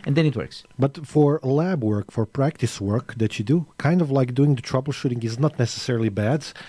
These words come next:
Speaker 2: Ec-, of course, with, with the, uh, caveat being that you kind of look like a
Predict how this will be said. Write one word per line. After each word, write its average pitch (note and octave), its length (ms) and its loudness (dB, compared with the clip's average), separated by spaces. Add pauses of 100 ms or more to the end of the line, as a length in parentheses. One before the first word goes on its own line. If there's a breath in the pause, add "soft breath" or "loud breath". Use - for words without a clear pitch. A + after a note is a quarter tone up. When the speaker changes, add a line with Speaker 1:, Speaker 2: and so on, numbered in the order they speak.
(320 loud breath)
Speaker 2:
Ec-, - 240 -4 (160)
of C#3+ 220 0
course, B2 420 0
with, C#3 400 0 (140)
with B2 360 0
the, G#2 300 2 (480 loud breath)
uh, G#2+ 280 2
caveat B2 480 2
being B2 260 4
that A2+ 240 0
you D3 240 4
kind D3+ 340 0
of A#2+ 100 0
look A2+ 240 0
like G#2 300 -6
a F#2 100 -8